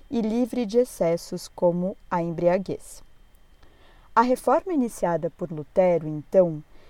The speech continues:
deu origem às primeiras religiões protestantes, que também ficaram conhecidas como evangélicas. Afinal, defendiam que todo cristão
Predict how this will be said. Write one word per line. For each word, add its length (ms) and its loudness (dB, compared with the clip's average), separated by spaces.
deu 220 2
origem 560 -2
às 160 -8
primeiras 640 0
religiões 640 -4
protestantes, 1300 -4
que 100 -4
também 400 2
ficaram 480 -4
conhecidas 800 -8
como 420 -6
evangélicas. 1160 -2
Afinal, 680 0
defendiam 840 -2
que 140 -12
todo 340 -4
cristão 680 -4